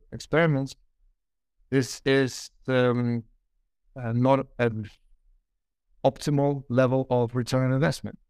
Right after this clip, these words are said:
But when I look at their methodologies, it becomes clear to me that they're just underinvesting in the me-,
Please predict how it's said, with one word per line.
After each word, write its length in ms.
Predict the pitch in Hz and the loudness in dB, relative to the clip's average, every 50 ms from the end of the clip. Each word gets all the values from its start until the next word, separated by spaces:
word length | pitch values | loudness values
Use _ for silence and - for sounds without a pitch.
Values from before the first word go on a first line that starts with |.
| _ _ _ _ _ _ _ _ - | _ _ _ _ _ _ _ _ -4
But 140 | 127 127 | -2 0
when 180 | 123 147 160 156 | 2 2 2 2
I 60 | 151 | 2
look 200 | 143 151 156 - | 2 2 0 0
at 100 | 147 135 | 0 0
their 140 | 131 135 131 | 2 2 2
methodologies, 800 | 131 127 117 - 127 123 196 226 240 220 139 143 156 170 - - - | 0 0 -2 -4 -2 0 2 2 2 2 0 -2 -4 -4 -6 -10 -10
it 200 | 139 139 135 _ | -10 -10 -8 _
becomes 400 | - 120 - - 127 123 123 - - | -6 -4 -2 0 0 0 0 -2 -2
clear 260 | - 143 156 170 170 | 2 2 4 4 2
to 160 | - - 143 | 0 -2 -2
me 160 | 147 147 143 | -2 -2 0
that 320 | 127 127 131 127 127 120 123 - - - - - - - - - - _ _ - - - - | 0 2 2 2 2 0 -2 -6 -18 -20 -20 -20 -20 -20 -20 -20 -20 _ _ -20 -20 -8 -2
they're 160 | 123 120 120 | 2 2 2
just 380 | 117 - 123 113 - - - - _ - | 2 0 -4 -4 -4 -8 -12 -8 _ 0
underinvesting 1000 | 120 123 123 117 127 127 127 120 113 131 127 117 - - - 127 123 123 127 135 - | 0 2 2 2 2 2 0 2 2 2 0 0 -2 -4 -4 -2 -2 -2 -4 -6 -4
in 400 | 131 123 123 123 120 120 120 113 - | -2 0 0 0 0 0 -2 -2 -2
the 60 | 123 | 0
me-, 140 | 123 127 | 0 0